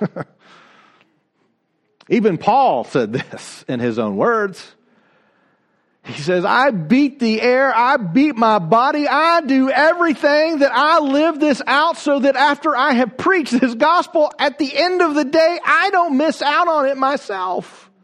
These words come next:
I believe the most fearful idea that you can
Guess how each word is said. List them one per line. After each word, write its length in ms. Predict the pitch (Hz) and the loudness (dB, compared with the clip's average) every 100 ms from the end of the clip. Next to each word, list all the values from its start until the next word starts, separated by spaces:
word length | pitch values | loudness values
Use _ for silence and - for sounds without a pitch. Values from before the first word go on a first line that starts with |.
| _ _ _ _ _ _ _ _ _ _ _ _ _ _ _ _ _ _ _ _ _ _ _ _ _ _ _ 131 | _ _ _ _ _ _ _ _ _ _ _ _ _ _ _ _ _ _ _ _ _ _ _ _ _ _ _ -10
I 120 | 139 | -10
believe 260 | 139 135 123 | -4 -4 -2
the 60 | |
most 240 | 123 107 - | -4 -4 -6
fearful 420 | 170 165 - 180 | -4 -4 -4 -6
idea 520 | 143 147 131 131 110 107 | -4 -4 -2 -2 -2 -4
that 160 | 110 | -6
you 160 | 117 139 | -4 -6
can 320 | - 123 104 | -4 -6 -6